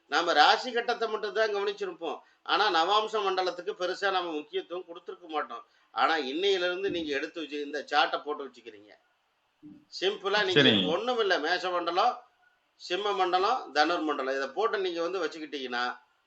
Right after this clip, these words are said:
Speaker 1: போதுமானது. அதை பார்த்து நீங்க பொருத்து சேர்த்தி விட்டு போயிட்டே இருக்கலாம். அதுக்கப்புறம் உங்களை யாருமே குறை சொல்ல முடியாது.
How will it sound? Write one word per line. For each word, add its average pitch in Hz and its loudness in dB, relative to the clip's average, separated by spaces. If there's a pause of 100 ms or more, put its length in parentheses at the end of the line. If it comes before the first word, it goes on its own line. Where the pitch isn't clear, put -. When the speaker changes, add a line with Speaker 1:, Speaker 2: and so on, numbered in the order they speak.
Speaker 1:
போதுமானது. 151 0 (220)
அதை 135 2
பார்த்து 190 4
நீங்க 165 -2
பொருத்து 151 -6
சேர்த்தி 143 -6
விட்டு 131 -10
போயிட்டே 120 -10
இருக்கலாம். 98 -12 (680)
அதுக்கப்புறம் 202 4
உங்களை 208 4
யாருமே 202 8
குறை 165 2
சொல்ல 147 -4
முடியாது. 107 -10